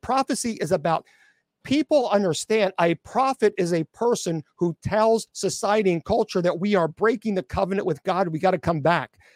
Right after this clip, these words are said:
That is a prophet. A prophet is not a person who's gonna predict your future. That's a psychic medium. Don't put makeup on a pig and tell me that's a cow. And that's what's going on a lot,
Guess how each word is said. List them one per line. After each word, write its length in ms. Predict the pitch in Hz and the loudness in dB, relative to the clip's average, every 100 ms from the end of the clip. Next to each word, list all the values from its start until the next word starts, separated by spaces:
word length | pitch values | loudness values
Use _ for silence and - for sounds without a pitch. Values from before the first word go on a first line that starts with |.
| - | -4
That 260 | 147 220 254 | 2 4 4
is 120 | 202 | 4
a 80 | 180 | 0
prophet. 500 | - 220 196 170 - | 0 0 0 -2 -6
A 100 | 165 | -4
prophet 580 | 151 - 226 269 - 254 190 | -4 -8 -4 -4 0 -2 0
is 180 | 160 127 | -2 -2
not 420 | 131 208 233 - | 2 2 2 0
a 100 | 190 | -4
person 380 | - 196 - 156 | 0 0 2 -2
who's 100 | 143 | 2
gonna 160 | 180 | 0
predict 340 | 165 180 196 - | 2 2 2 0
your 80 | 208 | 0
future. 420 | 311 262 214 143 _ _ _ _ _ _ _ _ _ _ _ - | 0 2 0 -2 _ _ _ _ _ _ _ _ _ _ _ -6
That's 140 | 170 165 | -4 0
a 60 | |
psychic 320 | 196 175 165 | 4 4 4
medium. 360 | 139 170 123 101 _ _ _ _ _ _ _ _ _ _ _ _ _ _ _ _ _ _ - | 4 2 2 -6 _ _ _ _ _ _ _ _ _ _ _ _ _ _ _ _ _ _ -2
Don't 280 | 156 247 254 | 2 4 4
put 200 | 247 214 | 4 4
makeup 380 | 214 208 214 202 | 2 4 4 4
on 100 | 180 | 2
a 40 | |
pig 280 | 170 185 165 | 2 2 2
and 140 | 151 | -2
tell 180 | 143 180 | 0 2
me 120 | 180 | 2
that's 160 | 165 156 | 2 0
a 60 | 160 | 0
cow. 360 | 143 123 110 _ _ _ _ _ _ _ _ _ _ _ _ _ _ _ _ _ _ _ _ - | 2 0 -2 _ _ _ _ _ _ _ _ _ _ _ _ _ _ _ _ _ _ _ _ 0
And 100 | 160 | 2
that's 140 | 214 | 2
what's 140 | 185 | 0
going 260 | - 196 190 | 2 2 4
on 140 | 170 | 2
a 40 | 143 | 2
lot, 540 | 135 311 160 - - | 0 2 2 -2 -18